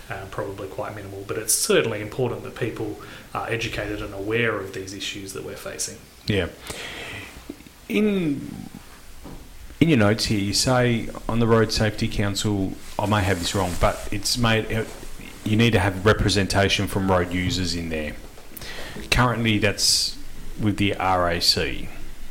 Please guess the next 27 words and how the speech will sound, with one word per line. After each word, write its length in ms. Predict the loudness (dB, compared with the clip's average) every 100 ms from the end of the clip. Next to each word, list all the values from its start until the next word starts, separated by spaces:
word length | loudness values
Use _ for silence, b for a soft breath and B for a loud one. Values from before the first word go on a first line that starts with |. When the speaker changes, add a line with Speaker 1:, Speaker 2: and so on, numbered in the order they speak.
| -6 -4
Speaker 1:
Yes, 480 | 2 4 4 4
at 80 | 2
the, 60 | 2
at 200 | 2 2
the 60 | 6
moment, 600 | 6 6 2 -2 -4 -2
um, 540 | 0 4 4 2 0 2
the 400 | 2 4 2 2
Road 720 | 2 6 6 6 2 0 -4
Safety 1160 | -2 -2 -2 -4 -6 -10 -8 -8 -4 -4 -2
Act, 520 | -4 -4 -6 -6 -6 -10 -14 -14
uh, 300 | -12 -10 -8
is 640 | -6 -6 -6 0 0 0 B B B B
legislated 800 | 2 4 4 0 0 0 -2 -2 -2 -4 -14 -16 -6
that 200 | -6 -6 -10
there 300 | -6 -2 0
is 160 | -2 -2
one 200 | -2 -2
representative 560 | -2 -4 -4 -2 -6 -6
for 240 | -6 -4
road 260 | 0 0 2
users, 400 | -2 -2 -4 0
uh, 40 |
Speaker 2:
Mm. 300 | 2 4 2
Speaker 1:
which 160 | 0 -4
is 80 |
currently 640 | -2 -2 -4 -8 -8 -8